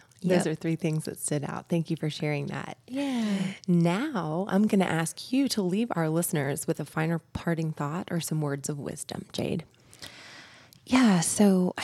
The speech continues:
Speaker 2: thought about this, and there's so many things I could say, but what I would say is if it's not happening right now, keep believing, 'cause sometimes when it comes to, you know, hope,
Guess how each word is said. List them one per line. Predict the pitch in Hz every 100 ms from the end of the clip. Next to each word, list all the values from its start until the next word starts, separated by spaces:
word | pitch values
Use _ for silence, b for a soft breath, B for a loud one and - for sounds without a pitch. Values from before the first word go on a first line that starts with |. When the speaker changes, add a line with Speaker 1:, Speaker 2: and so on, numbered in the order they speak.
| -
Speaker 2:
thought | 214 226
about | 190 180 -
this, | - 196 - - -
and | 185 170 160 165 170 -
there's | - 175 -
so | 196
many | 196 185
things | - 160 160
I | 175
could | - 165
say, | - 165 156 160
but | 170 - B B B B B B -
what | 208
I | 247
would | 359 -
say | - 170 170 170 -
is | 175 165 165 170 - - _ _ _ _ _ _ _ _ -
if | 190 180
it's | - -
not | 165 180 202 - - - _ _ -
happening | - 175 180 170
right | 160 156 -
now, | 156 156 170 170
keep | - 196
believing, | 165 165 165 196 202 214 _ _ _ -
'cause | 185
sometimes | - 180 180 - 165 160 165 - -
when | 175 165
it | -
comes | - 170 165 -
to, | - 165 160 156 160 B B B B B B
you | 190 175
know, | 156 151
hope, | 151 - 160 196 -